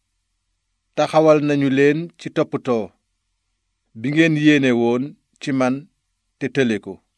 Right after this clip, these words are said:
Seral nañu sama xol ak seen yos itam. Kon fonk leen nit ñu mel noonu. Mboolooy ñi gëm te nekk diwaanu Asi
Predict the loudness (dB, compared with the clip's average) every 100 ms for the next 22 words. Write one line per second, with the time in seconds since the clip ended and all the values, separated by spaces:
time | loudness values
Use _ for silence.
0 | _ _ _ _ _ _ _ _ _ _
1 | _ _ _ -4 0 0 0 -2 -2 -2
2 | 0 0 -2 -4 -4 -4 -2 -4 -4 -6
3 | -6 -6 -10 _ _ _ _ _ _ _
4 | _ _ _ _ _ _ -8 -6 -4 -4
5 | -2 0 0 -2 -2 -2 0 0 0 -4
6 | -8 -16 _ _ _ _ _ _ _ _
7 | _ _ _ _ _ _ _ _ _ -6
8 | 0 2 6 6 6 4 0 2 2 2
9 | -2 -14 _ _ _ _ _ _ -2 0
10 | 0 -2 2 4 4 4 0 -4 -6 -6